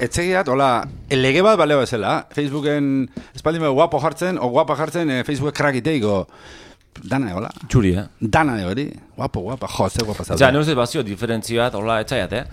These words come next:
Speaker 2: Eta gero horri, justu ba, etxe, hori, ez, lehen, lehen esan di, lagun batek, zuak esan di, da, guztua bizte, ez? Az-, azken finean terrorismo igorazarre egi dala hori, ez? Jakin, ostia, hori gaitze, eh? Hori gaitze, eh? Eta,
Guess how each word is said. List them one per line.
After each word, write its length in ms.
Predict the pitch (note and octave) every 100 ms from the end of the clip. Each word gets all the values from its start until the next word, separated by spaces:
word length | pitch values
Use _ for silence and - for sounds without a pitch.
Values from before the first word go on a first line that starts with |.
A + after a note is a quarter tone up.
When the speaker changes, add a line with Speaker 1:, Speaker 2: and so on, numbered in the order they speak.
| - -
Speaker 2:
Eta 80 | G#2+
gero 180 | C#3+ D#3
horri, 400 | C#3+ C#3+ D#3 D#3 G2 - -
justu 340 | - C#3+ D#3+
ba, 160 | C3 A2+
etxe, 340 | C3 C3+ C#3 B2+ - - - - - - - -
hori, 200 | C3+ C3+
ez, 140 | A#2+ G#2
lehen, 400 | A#2 F#2 A#2+ A2
lehen 160 | A2+
esan 180 | A#2+ G2+
di, 60 | G2+
lagun 180 | G#2+ A2+
batek, 280 | A#2 G#2+
zuak 340 | - A2+ A2+ F2+
esan 160 | G#2+
di, 80 | B2+ A2 - - - - _
da, 300 | - F2 E2+ D#2+ D#2 D#2 -
guztua 280 | G#2 G2 A#2
bizte, 200 | G2 G#2
ez? 200 | A2 C#3
Az-, 260 | E2+ - -
azken 220 | C#3 C#3
finean 200 | C3+ C#3
terrorismo 500 | - G#2 A#2+ C3 B2+
igorazarre 600 | G#2+ F#2 A2+ A#2+ G#2 F#2 E2
egi 140 | E2
dala 220 | C#2 D2
hori, 180 | F#2+ C#3 - -
ez? 240 | E3 G3
Jakin, 520 | - C3+ - C#3 G2 E2 - - - _
ostia, 300 | - B2 G#2+ -
hori 280 | F3+ G#3 C#3
gaitze, 420 | F2 A#2+ - D2+
eh? 180 | A2 D#3 - - -
Hori 180 | - B2
gaitze, 320 | B2 - C#3
eh? 200 | F3+ D3
Eta, 280 | G2+ F#2+